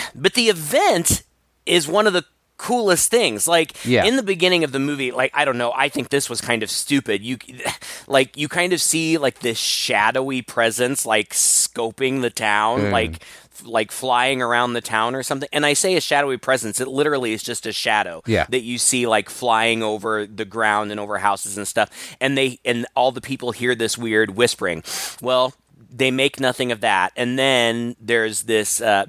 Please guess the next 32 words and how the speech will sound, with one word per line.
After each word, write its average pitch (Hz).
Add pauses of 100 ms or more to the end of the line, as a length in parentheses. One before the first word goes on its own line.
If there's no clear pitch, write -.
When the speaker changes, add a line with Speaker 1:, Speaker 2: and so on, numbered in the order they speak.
Speaker 1:
big, 135 (260)
like, 110 (220)
uh, 98
fall 135
fest -
for 107
the 98
schools. 104
This 165
is 165
a 160
small 123
town. 85
Pretty 190
much 156
everybody 117
in 107
town 101
is 98
at 104
this -
fall 101
fest 92 (180)
when 135
out 135
of 160
nowhere 139
at 110
exactly 127
ten 131
A 120
M, 101